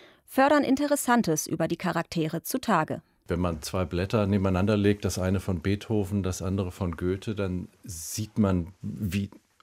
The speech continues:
Speaker 2: ungeduldig Beethoven war. Es hat ihn ja fast zerrissen in seiner Schaffenskraft. Das sind oft Dinge, die man praktisch nicht lesen kann.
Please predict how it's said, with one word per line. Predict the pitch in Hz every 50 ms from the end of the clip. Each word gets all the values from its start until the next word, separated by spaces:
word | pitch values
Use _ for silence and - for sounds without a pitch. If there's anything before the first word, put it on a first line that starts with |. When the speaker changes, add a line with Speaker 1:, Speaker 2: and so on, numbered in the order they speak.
| _ -
Speaker 2:
ungeduldig | 156 160 208 196 208 151 - 104 95 92 82 78 80 - -
Beethoven | - 87 85 82 - 85 80 71 76 82 73
war. | 80 73 76
Es | 80 85 -
hat | 95 90
ihn | 101 101
ja | 95 87
fast | - - 92 92 - -
zerrissen | - 90 80 92 120 - - 151 123 - - - - - - - - - -
in | 107 98 90
seiner | 98 101 90 87 87
Schaffenskraft. | - - 117 120 - 143 98 - - - - 123 113 110 - - - - -
Das | - 98 - -
sind | 107 101 95 - -
oft | 117 113 - - - - - - - - 107 - -
Dinge, | 120 120 123 123 117 107
die | 107 - - 110
man | 107 104 104 98 95 - - _ _ - - -
praktisch | - - 110 - - - - 120 - - - - -
nicht | 92 92 104 98 - - - - -
lesen | 113 123 143 135 101 82 76 -
kann. | - 69 67